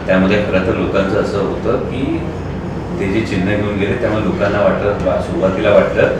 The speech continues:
की अमोल कोल्हेंनाच आपण हे करायचं आहे, त्यामुळे ते प्रतिसाद अमोल कोल्हेंनाच देतील आणि आता ते तुतारी नक्की वाजवतील, त्यामुळे त्यांच्या ऐकण्यात कदाचित चूक झाली असेल. आणि मला असं वाटतं की अशा गोष्टी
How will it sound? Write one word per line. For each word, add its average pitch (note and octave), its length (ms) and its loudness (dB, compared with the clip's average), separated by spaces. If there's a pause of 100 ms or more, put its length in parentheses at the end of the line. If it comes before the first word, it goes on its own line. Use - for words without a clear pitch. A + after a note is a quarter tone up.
(300)
की - 60 2
अमोल - 300 8
कोल्हेंनाच G#2+ 760 2 (380)
आपण - 220 -2
हे F#2+ 240 2
करायचं - 340 2
आहे, F#2 100 -2
त्यामुळे F#2+ 260 -2
ते F#2+ 160 -2
प्रतिसाद - 380 0
अमोल F#2+ 220 0
कोल्हेंनाच G#2 480 0
देतील - 320 -2 (500)
आणि F#2+ 200 2
आता G2+ 240 2
ते A2 60 0
तुतारी G2 360 0
नक्की F#2 360 0
वाजवतील, F2 500 2
त्यामुळे G#2+ 260 0
त्यांच्या G2+ 240 0
ऐकण्यात G2 380 0
कदाचित - 340 0
चूक - 200 -4
झाली G#2 220 0
असेल. C3+ 300 -2
आणि C3+ 100 -2
मला C#3 120 2
असं F3 140 0
वाटतं C#3 260 0
की D#3+ 160 -2 (520)
अशा D3+ 280 4
गोष्टी G2 540 0